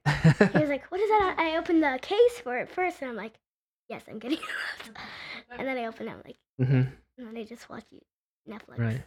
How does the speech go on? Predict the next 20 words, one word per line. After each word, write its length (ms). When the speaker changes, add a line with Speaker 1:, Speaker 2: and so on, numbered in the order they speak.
Speaker 2:
<laughs> 240
Speaker 1:
What 140
did 80
you 140
ask 160
for 120
this 240
year? 220
Speaker 2:
Uh, 520
uh, 400
a 160
triple 360
bunker 360
bed 320
for 220
my 220
American 420
Girl 180
doll, 400
Speaker 1:
Hmm. 100